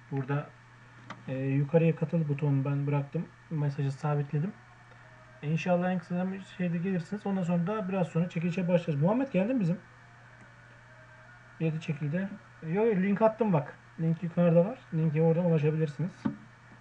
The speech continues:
Ee, bunun haricinde ben bir oyuna girmeyi deneyeceğim.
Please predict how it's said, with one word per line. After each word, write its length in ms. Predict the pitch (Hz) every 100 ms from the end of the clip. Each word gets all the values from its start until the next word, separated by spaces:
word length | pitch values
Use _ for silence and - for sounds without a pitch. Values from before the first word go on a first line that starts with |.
| - - - - - - - -
Ee, 600 | 139 135 135 135 139 143 143 - - - - - 143
bunun 180 | 151
haricinde 420 | 202 208 202 220 196
ben 140 | 208
bir 40 |
oyuna 240 | 208 180 208
girmeyi 420 | 156 143 170 185
deneyeceğim. 400 | 160 127 120